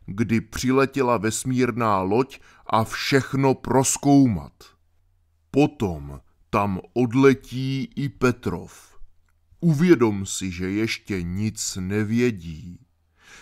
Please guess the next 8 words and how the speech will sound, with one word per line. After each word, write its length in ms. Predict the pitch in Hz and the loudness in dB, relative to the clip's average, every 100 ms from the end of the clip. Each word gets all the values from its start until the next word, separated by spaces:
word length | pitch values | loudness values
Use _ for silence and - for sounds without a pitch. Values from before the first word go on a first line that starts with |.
| - | -14
Ztratím 720 | - - 135 160 - 139 123 | -8 2 4 4 0 -4 -2
spoustu 640 | 110 - 151 175 - 131 | -4 -2 -2 -2 -4 -6
času, 560 | 123 170 175 - 120 107 - _ | -4 -2 -2 -2 -2 -2 -8 _
než 340 | 113 123 120 117 | -2 0 0 0
je 120 | 104 | -2
přemluvím, 960 | - 117 117 127 123 123 135 143 151 - - - | -2 -2 0 2 2 0 0 0 0 -4 -18 -2
aby 280 | 123 117 123 | 0 2 0
pomohli 720 | - 151 156 156 143 131 | 0 2 4 4 2 2